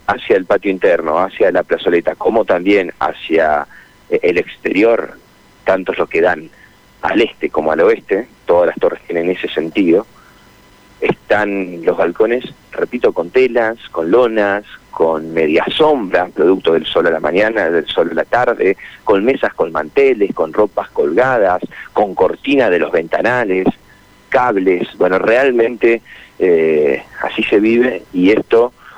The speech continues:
pudo haber sido realmente mucho peor. Por suerte fue controlado rápidamente, por suerte los vecinos, al escuchar los gritos, al sentir el humo,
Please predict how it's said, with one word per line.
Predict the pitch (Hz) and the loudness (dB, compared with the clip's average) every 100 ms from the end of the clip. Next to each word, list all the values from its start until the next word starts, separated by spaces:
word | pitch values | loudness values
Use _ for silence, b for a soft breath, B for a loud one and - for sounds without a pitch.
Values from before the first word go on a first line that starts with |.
| - | -2
pudo | 104 101 | 2 2
haber | 92 90 | 0 -2
sido | - 104 90 | 2 2 2
realmente | - - 101 101 101 101 | -2 -2 -2 0 0 0
mucho | 78 90 90 80 | 0 -2 -2 -2
peor. | 78 85 80 73 - | 2 2 2 -2 -2
Por | 82 76 | -2 0
suerte | - - - | 0 0 -2
fue | - | -4
controlado | 101 90 87 87 117 120 | -2 -2 -2 2 4 2
rápidamente, | - 95 - 90 - 113 120 117 107 | 2 -2 -2 -2 -2 -2 -4 0 0
por | - 80 | 0 -2
suerte | - 92 - | -2 -2 0
los | 85 80 | -2 -2
vecinos, | - - 131 113 92 - B B - | -4 -4 -2 0 -2 -6 B B -8
al | - | -8
escuchar | - - 90 | -6 -2 0
los | 90 | -2
gritos, | - 113 - 101 - B B B - | -4 -4 0 -2 -2 B B B -2
al | 92 - | -2 -2
sentir | 87 87 104 92 | -4 0 2 2
el | 85 82 | 2 2
humo, | 107 113 95 85 80 76 73 67 | 2 2 2 2 2 2 0 -2